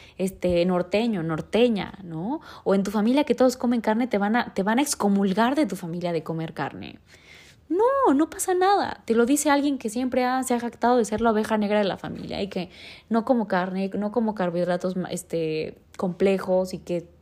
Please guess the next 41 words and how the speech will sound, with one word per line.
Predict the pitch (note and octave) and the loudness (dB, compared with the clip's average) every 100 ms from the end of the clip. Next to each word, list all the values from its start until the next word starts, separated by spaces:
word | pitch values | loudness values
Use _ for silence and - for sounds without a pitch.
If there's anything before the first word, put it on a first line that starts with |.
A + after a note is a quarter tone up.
| _ _ - | _ _ -6
la, | C#3+ F3 E3+ | -4 -4 -2
soy | A3 | 2
la | G#3+ G#3 | 2 2
fit | G3+ F#3+ G3 | 0 0 0
y | |
que | G3 | -4
siempre | F#3 F#3 G3+ | -4 -2 0
lleva | F#3+ F#3+ | 2 2
su | F#3+ | 0
comida | F#3+ E3 F3 F3+ | -6 -4 -2 -2
a | |
los | F3 D#3 | -2 -4
lugares | D3+ E3 E3+ E3+ E3+ F3 | -2 0 0 0 -2 -6
y | D#3+ | -2
que | D#3+ - - - - - | -2 -2 -16 -20 -20 -6
no | B3+ B3 | -4 0
tiene | B3+ B3+ | 2 2
problema | F#3+ G3 G#3+ G3+ | 2 2 2 2
de | |
ir | G3 | 0
a | G#3 | 0
un | G3+ | -2
restaurante | G3+ F3 F#3 F#3+ | -2 -2 -2 -4
de | F#3+ | -4
comer | F3+ F3+ F#3 | -4 -2 0
carne | F#3 F3+ F#3+ | 0 2 0
y | F3 | -2
que | E3 D#3+ - | -4 -6 -6
al | C#3+ E3 | -2 0
lado | F3+ F#3+ | 0 -2
están | F#3+ F#3 | -2 -4
comiendo | F#3+ F#3 F#3+ | -2 -2 0
carne | F#3+ G3 F#3+ | -2 0 0
y | |
yo | F3+ | -2
como | F3 F#3+ F#3 | -2 -2 -2
mi | F3 | -2
ensalada | E3 F3 F3 F#3 | -2 0 2 0
con | F3+ E3 | 0 -2
frijoles | D#3+ F3+ F3+ F#3 | -4 0 0 0
y | F#3 | -4